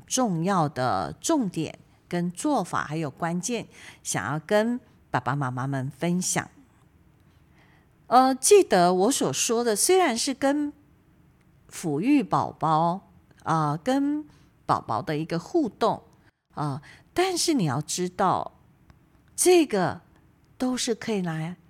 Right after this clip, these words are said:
拿来抚育自己的小朋友，明白吗？尤其是抚育自己最小最小那个小朋友，嗯哼，就是你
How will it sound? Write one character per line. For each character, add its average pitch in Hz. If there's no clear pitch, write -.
拿 180
来 165
抚 147
育 170
自 214
己 143
的 127
小 -
朋 147
友， 143
明 151
白 -
吗？ -
尤 233
其 262
是 233
抚 156
育 190
自 190
己 143
最 -
小 151
最 -
小 160
那 85
个 -
小 -
朋 -
友， -
嗯 143
哼， 156
就 196
是 180
你 123